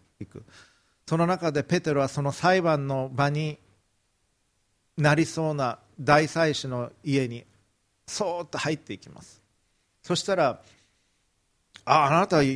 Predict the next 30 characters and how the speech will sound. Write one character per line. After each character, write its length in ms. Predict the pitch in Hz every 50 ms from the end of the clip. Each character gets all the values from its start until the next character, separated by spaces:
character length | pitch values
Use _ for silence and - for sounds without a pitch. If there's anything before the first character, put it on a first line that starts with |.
| 147 156 _ _ -
あ 140 | - 113 131
の 140 | 160 165 160
イ 100 | 160 190
エ 80 | 202
ス 100 | - -
と 60 | -
一 60 | 143 131
緒 140 | - 160
に 80 | 160 165
い 40 | 151
た 140 | - 196 208
ん 60 | 185
じ 60 | 180
ゃ 40 | 165
な 100 | 151 139
い 60 | 123
か」 140 | - 123 117
と 80 | - 147
い 20 |
う 40 | 120
ふ 20 | 143
う 20 |
に 80 | 135 123
言 100 | 123 123
わ 120 | 127 131
れ 100 | 131 131
る 140 | 127 135 120
ん 60 | 110
で 100 | 78 69
す。 200 | - - - -